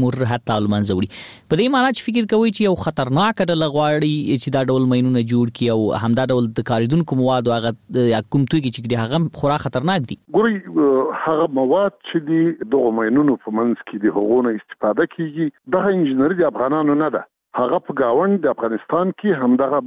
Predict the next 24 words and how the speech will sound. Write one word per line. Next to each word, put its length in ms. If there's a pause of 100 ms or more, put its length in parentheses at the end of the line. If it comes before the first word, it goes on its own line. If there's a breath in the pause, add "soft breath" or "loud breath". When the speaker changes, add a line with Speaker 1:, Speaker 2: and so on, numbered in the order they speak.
(100)
Speaker 2:
مسایل 420
ډیزاین 340 (120)
کیږي 360 (200)
او 20 (140)
افغانانو 500 (160)
ته 160 (480 loud breath)
د 160
هغو 300 (320)
زده 180
کړې 120 (100)
ورکول 420
کیږي 240
او 80
د 160
زده 160
کړو 160
وروسته 420
بیا 140
عملاً 400
افغانان 460
شروع 180
پې 140 (100)
کوي 180 (540 loud breath)
او 100